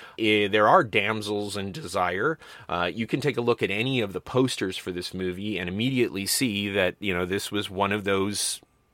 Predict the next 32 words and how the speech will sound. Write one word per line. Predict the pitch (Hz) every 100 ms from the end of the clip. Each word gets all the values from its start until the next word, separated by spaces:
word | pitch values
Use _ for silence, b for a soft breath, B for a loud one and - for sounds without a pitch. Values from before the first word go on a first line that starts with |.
| _ - B
heroic | - 120 113 113 131 -
fantasy | - - 147 156 120 - 98
films. | 98 98 117
This | 107
is | 104
a | 113
genre | 101 104 123 123 117
it | 113
is | 113
firmly | - 110 117 127 131
within. | 131 117 120 175 139 120 B B
Heroic | - 104 95 104 139 -
fantasy, | 143 156 123 - 110
this | 104 -
term | - 120 113 117 110 B B
that | - 98 101
refers | 101 95 - 113 113 -
to, | - 120 110 107 104 B B -
uh, | 85 90
the | 87
kind | - 165 180
of | 139
stories | - 113 101 98
that | 113
we | 95
think | 110
about | 101 95
when | 87
we | 92
think | - 131
about | 113 95
Conan, | - 120 104 101 95